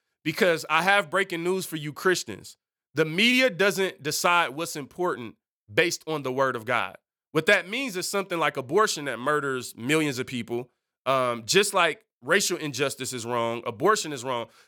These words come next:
N-, I'm not putting, I'm not deferring and saying one thing is more important than another. I'm actually saying that it's all important. But you also, on the flip side, we can't say,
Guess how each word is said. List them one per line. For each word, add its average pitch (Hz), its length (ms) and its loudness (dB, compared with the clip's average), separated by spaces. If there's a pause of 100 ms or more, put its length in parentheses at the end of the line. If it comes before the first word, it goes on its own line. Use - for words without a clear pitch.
(100)
N-, 175 140 -8
I'm 254 240 2
not 240 220 2
putting, 208 340 -6
I'm 208 160 2
not 220 220 4
deferring 165 720 0
and 147 100 -8
saying 156 400 0
one 180 160 2
thing 165 220 -4
is 131 120 -4
more 143 160 -2
important 131 340 0
than 117 140 -2
another. 120 440 0 (360)
I'm 226 200 4
actually 202 340 -2
saying 180 380 0
that 151 180 0
it's 151 240 -10
all 196 320 2
important. 107 500 -8 (340)
But 147 200 0
you 214 240 -4
also, 220 640 0
on 170 120 -4
the 151 80 -6
flip 220 260 -6
side, 147 400 0
we 165 100 -6
can't 208 380 -2
say, 143 500 0